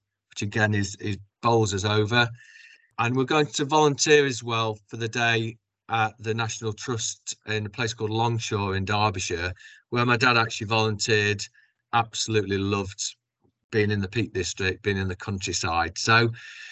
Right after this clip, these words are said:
really, you know, I just wanna keep welcoming new ideas, just finding a way to raise a fiver at a time, if that's what it is, just to keep that link going with,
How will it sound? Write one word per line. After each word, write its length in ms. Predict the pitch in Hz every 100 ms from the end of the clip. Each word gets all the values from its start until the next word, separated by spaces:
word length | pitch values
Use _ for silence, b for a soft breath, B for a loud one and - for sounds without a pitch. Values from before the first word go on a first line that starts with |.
| B
really, 320 | 151 175 185 135
you 80 |
know, 100 | 135
I 80 | 120
just 220 | 127 135
wanna 180 | 147 135
keep 400 | 120 147 131 117 _ _ _ _ _ _ _ 123
welcoming 580 | 131 123 131 117 120
new 200 | 120 120
ideas, 800 | 110 110 135 147 139 135 135 131
just 240 | - 120 -
finding 360 | 123 117 113
a 60 | 110
way 200 | 120 120
to 200 | 117 117
raise 480 | 117 117 110 107 - _
a 60 | 117
fiver 440 | - 139 147 131
at 100 | 123
a 40 | 95
time, 400 | - 120 123 120
if 120 | 92
that's 260 | 101 - 107
what 140 | 101
it 160 | 98 98
is, 440 | 92 92 90 - b b b _
just 220 | 127 113 117
to 60 |
keep 460 | 110 135 120 110 -
that 260 | 110 104 -
link 300 | 107 104 101
going 280 | 104 98 98
with, 260 | 95 92